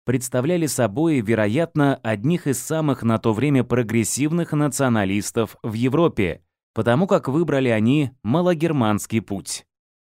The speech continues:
Они объединили прогрессивный немецкий север,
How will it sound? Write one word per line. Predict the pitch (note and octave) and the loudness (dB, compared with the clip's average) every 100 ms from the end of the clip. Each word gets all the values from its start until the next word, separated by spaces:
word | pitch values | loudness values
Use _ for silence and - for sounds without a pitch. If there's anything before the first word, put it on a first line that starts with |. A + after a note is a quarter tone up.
| _ - | _ -6
Они | F#2 G2+ D3 | 0 4 4
объединили | D#3+ A#2+ A#2+ C3 D#3 C#3+ | 4 2 2 2 2 2
прогрессивный | - A#2+ A2+ A2+ - D#3 B2 A2 | 0 -2 0 0 0 0 0 2
немецкий | G#2+ A#2+ A#2 - G#2 | 2 0 -2 -4 -8
север, | - C#3+ D#3 D#3 C3+ | -4 0 2 2 -2